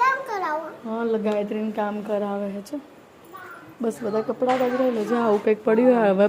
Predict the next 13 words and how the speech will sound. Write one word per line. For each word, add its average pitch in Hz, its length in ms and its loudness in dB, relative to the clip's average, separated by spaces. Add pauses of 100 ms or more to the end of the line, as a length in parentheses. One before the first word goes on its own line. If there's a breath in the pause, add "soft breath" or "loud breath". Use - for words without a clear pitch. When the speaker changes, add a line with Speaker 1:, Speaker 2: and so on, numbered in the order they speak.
Speaker 2:
પાર 208 200 4
આવ્યો. 220 260 4 (920)
અને 208 260 -2
આ 208 100 0
ડબલા 208 340 4
ડબલી 214 280 2
બાકી 214 320 2
હતા 262 220 2
એ - 60 4
અત્યારે 220 280 0
ગાયત્રી 208 360 2
ઘસી 214 300 4
નાખ્યા. 285 400 4